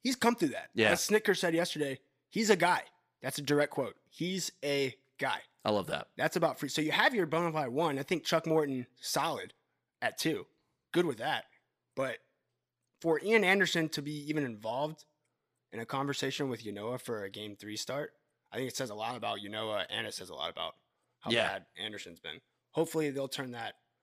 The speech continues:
Speaker 1: around. What else? That's it?
Speaker 2: That's it for me, dude. How they find you on Twitter?
Speaker 1: Um, they find me on Twitter at Jadon Sports. The show is at Podcast Grits. How they find you?
Speaker 2: Find me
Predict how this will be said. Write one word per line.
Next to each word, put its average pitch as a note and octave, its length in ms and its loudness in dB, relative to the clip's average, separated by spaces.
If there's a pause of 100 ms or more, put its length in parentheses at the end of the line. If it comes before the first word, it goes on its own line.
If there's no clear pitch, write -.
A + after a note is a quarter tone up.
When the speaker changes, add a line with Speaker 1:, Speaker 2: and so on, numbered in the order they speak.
(240)
Speaker 1:
around. A2 380 -4 (200)
What C#3 140 0
else? C3 280 -6 (160)
That's - 160 -6
it? D#3 80 4
Speaker 2:
That's A#2 260 4
it B2+ 120 2
for - 80 -2
me, A2+ 200 4
dude. G2 220 -2
How A#2 160 2
they A#2 80 4
find A2+ 180 4
you G#2+ 60 2
on G2+ 40 0
Twitter? G2+ 280 0 (440)
Speaker 1:
Um, D3 460 4
they D#3+ 80 4
find E3+ 260 4
me F3+ 160 4
on E3 160 4
Twitter D3+ 400 4 (380)
at D3+ 240 2
Jadon D3+ 300 4
Sports. C#3+ 400 0
The - 100 -10
show D3 320 2
is A#2+ 180 -6
at B2+ 220 -4 (560)
Podcast B2 520 -4
Grits. A#2+ 260 -6
How C#3+ 60 -2
they A#2+ 80 -4
find G#2+ 240 -6
you? A2 180 -8 (400)
Speaker 2:
Find A#2+ 280 4
me C3 280 4